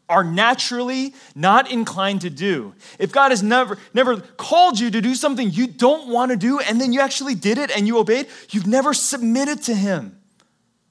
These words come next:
The church is full of people who've never submitted to God. The church is full of people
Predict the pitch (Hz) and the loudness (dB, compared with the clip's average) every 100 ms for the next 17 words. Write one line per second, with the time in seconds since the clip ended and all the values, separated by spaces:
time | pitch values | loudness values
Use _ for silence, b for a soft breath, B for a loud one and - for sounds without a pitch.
0 | _ _ _ _ - 226 - 302 277 247 | _ _ _ _ -6 -4 0 0 0 -2
1 | - - 262 311 320 - 247 233 202 208 | -4 -4 -4 -2 -4 -4 -8 -4 -4 -4
2 | 196 240 254 262 - 254 202 214 254 254 | 0 0 0 -2 -4 -2 0 0 0 -2
3 | - 196 220 233 220 139 - _ _ _ | -6 -8 -6 -4 -6 -8 -14 _ _ _
4 | _ _ _ _ _ _ b - - - | _ _ _ _ _ _ b -8 -4 -2
5 | 285 240 226 - - 311 330 330 - 220 | -2 -2 -6 -8 -10 -6 -6 -4 -4 -4
6 | 175 175 277 - | -2 -4 -4 -8